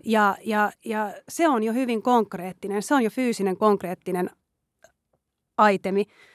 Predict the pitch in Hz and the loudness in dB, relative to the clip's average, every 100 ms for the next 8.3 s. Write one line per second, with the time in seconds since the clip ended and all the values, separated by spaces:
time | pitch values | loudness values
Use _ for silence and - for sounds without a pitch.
0 | _ _ _ _ _ _ 233 240 240 196 | _ _ _ _ _ _ 4 4 2 -6
1 | 214 214 214 - 254 233 214 220 214 220 | -4 -4 -4 -6 -6 -6 -4 -2 0 0
2 | 214 226 220 208 208 240 262 311 349 311 | 0 0 -2 -4 -4 0 0 0 -2 -2
3 | 220 - 349 339 208 190 185 190 _ _ | -4 0 2 2 0 -2 -4 -6 _ _
4 | _ - 226 226 196 _ _ _ - 240 | _ 0 2 4 0 _ _ _ 2 4
5 | 214 185 185 - 202 - 202 208 254 269 | 2 -2 -14 -12 -12 -8 -4 0 0 0
6 | 269 226 - 196 196 _ _ _ _ _ | 0 0 2 2 2 _ _ _ _ _
7 | _ _ - - - 247 233 220 208 208 | _ _ -20 -20 -8 0 2 2 2 -2
8 | 208 208 | -2 -4